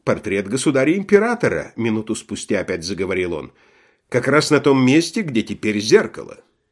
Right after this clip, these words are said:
«Да, правду, извольте говорить», ответил пан Палевец, «висел. Да только гадили на него мухи, так я его убрал на чердак. Знаете, еще позволит себе кто-нибудь на этот счет замечание, и может выйти неприятность.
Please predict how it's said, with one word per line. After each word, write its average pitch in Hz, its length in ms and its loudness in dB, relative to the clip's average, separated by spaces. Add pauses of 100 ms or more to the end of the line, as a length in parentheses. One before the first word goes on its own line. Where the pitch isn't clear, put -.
(1040)
«Да, 214 320 4
правду, 147 640 6
извольте 123 500 2
говорить», 123 460 2
ответил 110 400 0
пан 107 240 -2
Палевец, 101 560 -2
«висел. 95 520 -4 (440)
Да 131 80 -2
только 160 340 0
гадили 143 580 2
на 139 160 2
него 139 320 2
мухи, 151 440 0
так - 180 -8
я 151 160 4
его 120 240 2
убрал 110 380 0
на 92 80 -8
чердак. - 580 -8 (680)
Знаете, 190 480 4
еще 73 440 -2
позволит 147 580 2
себе 78 240 -8
кто-нибудь 90 540 -6
на 90 180 -6
этот 85 260 -6
счет 85 260 -6
замечание, 127 760 0
и 123 40 2
может 131 320 -2
выйти 131 260 -2
неприятность. 95 840 -6